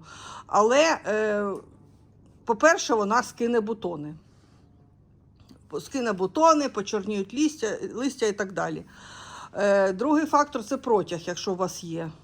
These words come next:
Це, якщо і протяги, камелія це дуже цього не любить,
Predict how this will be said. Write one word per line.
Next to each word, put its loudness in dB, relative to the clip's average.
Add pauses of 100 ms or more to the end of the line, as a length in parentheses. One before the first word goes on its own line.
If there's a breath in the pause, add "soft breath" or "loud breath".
Це, 0
якщо 0
і 0
протяги, -2 (420)
камелія -2
це -8
дуже -4
цього -4
не -4
любить, -6